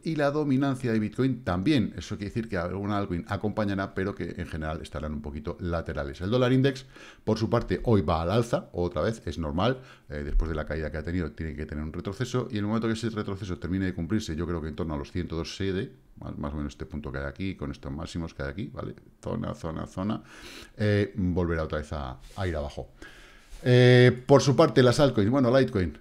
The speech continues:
rebotando un poquitito, tampoco es que haya, es un cero punto cero ocho, vamos a ir a la parte positiva.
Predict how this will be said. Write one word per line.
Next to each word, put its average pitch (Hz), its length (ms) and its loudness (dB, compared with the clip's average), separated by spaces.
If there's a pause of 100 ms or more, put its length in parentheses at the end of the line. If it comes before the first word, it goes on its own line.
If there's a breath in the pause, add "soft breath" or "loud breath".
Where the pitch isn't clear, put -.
rebotando 95 560 0
un 98 80 -2
poquitito, 147 720 0
tampoco 87 320 -4
es - 80 -8
que 87 140 -4
haya, 80 420 -2
es 78 140 -10
un 80 80 -8
cero 73 180 -6
punto 76 240 -10
cero 80 140 -6
ocho, 90 260 -6
vamos 78 360 -6
a 76 140 -4
ir 76 140 -6
a 73 140 -4
la 73 180 -6
parte 90 640 -2
positiva. 92 680 -2